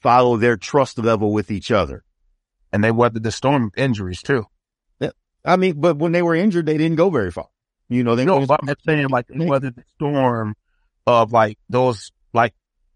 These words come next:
Speaker 2: think about it. Like, Michael Porter Junior didn't play his rookie year.
Speaker 1: Yep.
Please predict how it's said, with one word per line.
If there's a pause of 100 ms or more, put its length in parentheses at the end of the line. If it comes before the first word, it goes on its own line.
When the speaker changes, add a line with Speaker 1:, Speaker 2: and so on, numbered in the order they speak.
Speaker 2:
think
about
it.
Like,
Michael
Porter
Junior
didn't
play (320)
his
rookie
year. (160)
Speaker 1:
Yep.